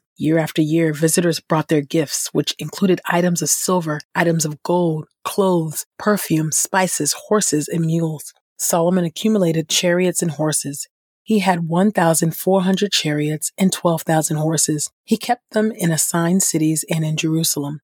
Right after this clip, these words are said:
The king made silver as plentiful in Jerusalem as stones. Cedar was as plentiful as sycamore fig trees are in the foothills.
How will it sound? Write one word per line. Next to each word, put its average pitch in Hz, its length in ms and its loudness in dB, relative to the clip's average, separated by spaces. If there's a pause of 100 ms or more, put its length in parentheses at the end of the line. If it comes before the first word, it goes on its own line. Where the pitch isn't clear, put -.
(120)
The 202 100 2
king 247 240 0
made 202 200 0
silver 202 380 0
as 180 220 0
plentiful 202 640 -2
in 170 160 -2
Jerusalem 202 580 0
as 190 160 0
stones. 156 560 -4 (140)
Cedar 190 560 0 (120)
was 165 200 2
as 156 100 2
plentiful - 680 -2
as - 160 0
sycamore 170 540 2
fig 170 300 -2
trees 147 340 0
are 147 160 0
in 147 140 -2
the 147 60 -2
foothills. 143 680 -2